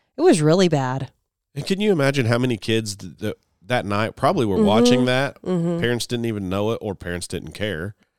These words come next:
Speaker 1: Yeah. Or
Speaker 2: Well,
Speaker 1: don't think there's anything wrong with it.
Speaker 2: And, and I, this is no offense to many of you kids if you're listening, but you're still
Speaker 1: Mm-hmm.
Speaker 2: young and dumb. And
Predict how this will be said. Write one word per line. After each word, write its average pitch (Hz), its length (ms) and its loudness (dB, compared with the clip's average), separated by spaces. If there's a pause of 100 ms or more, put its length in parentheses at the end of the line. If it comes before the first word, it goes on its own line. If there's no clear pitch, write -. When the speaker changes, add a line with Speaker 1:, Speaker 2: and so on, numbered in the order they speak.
Speaker 1:
Yeah. 143 340 -2 (420)
Or 214 60 4
Speaker 2:
Well, 214 40 6
Speaker 1:
don't 254 200 4
think 285 220 4
there's 240 240 4
anything 254 320 2
wrong 233 280 4
with 196 160 4
it. 123 160 0
Speaker 2:
And, 190 100 -2
and 214 160 0
I, 190 400 0
this 226 180 4
is 202 140 0
no 196 160 6
offense 160 320 2
to 123 100 -2
many 127 260 4
of 101 100 0
you 117 100 2
kids 151 320 2
if 98 140 -8
you're 104 100 -2
listening, 98 400 0
but 107 140 -2
you're 120 100 0
still 202 240 6
Speaker 1:
Mm-hmm. 175 80 4
Speaker 2:
young 123 220 4
and 87 160 -4
dumb. 87 420 0 (1120)
And 113 320 2